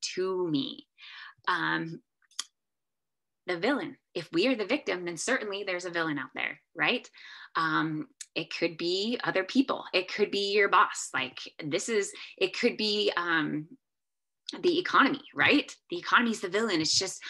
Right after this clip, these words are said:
I, you know, I can't grow my business. I can't do these things that I want because the, of the economy or because of coronavirus. And actually, coronavirus is a fascinating, um, experience to plug into the drama triangle. It's actually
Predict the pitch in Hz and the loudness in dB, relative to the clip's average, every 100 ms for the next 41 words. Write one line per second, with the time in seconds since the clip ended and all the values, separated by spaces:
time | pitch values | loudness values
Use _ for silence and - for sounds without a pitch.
0 | - - 175 185 180 - 175 170 160 - | -12 -6 -2 0 0 -2 -2 -2 -2 0
1 | 226 254 208 190 170 220 190 165 160 220 | 0 4 2 2 -2 -2 -2 -4 0 0
2 | 220 190 180 208 202 180 180 214 190 180 | -2 -4 -2 -2 -2 -2 4 4 4 -4
3 | 196 190 180 - - - 175 175 - 165 | -4 -4 -6 -14 -18 -6 2 2 4 2
4 | 156 165 151 185 196 139 127 123 165 160 | 4 -2 4 4 4 -2 -6 -4 -2 -2
5 | 151 160 151 160 165 156 - 180 240 151 | -2 -6 -4 -2 -2 -4 2 4 4 4
6 | 123 - - 143 147 - - - 233 302 | 2 0 -2 -2 -2 -4 -12 4 4 6
7 | 494 - 202 285 349 247 247 214 196 180 | 2 6 6 6 6 4 4 2 -2 2
8 | 190 226 262 214 196 185 175 175 175 175 | 6 6 4 0 6 6 8 6 4 -2
9 | - 175 170 160 160 165 - - - - | 0 4 6 6 4 0 -6 -10 -12 -16
10 | - 170 - 226 214 175 - 196 156 196 | -6 -4 0 4 4 2 -2 -4 -2 2
11 | 202 208 190 202 - 185 170 165 190 156 | 2 4 0 2 -2 -2 4 4 4 2
12 | 156 147 147 147 - 170 208 - 392 381 | 4 4 0 -2 4 6 6 2 2 -4
13 | 381 170 | 0 0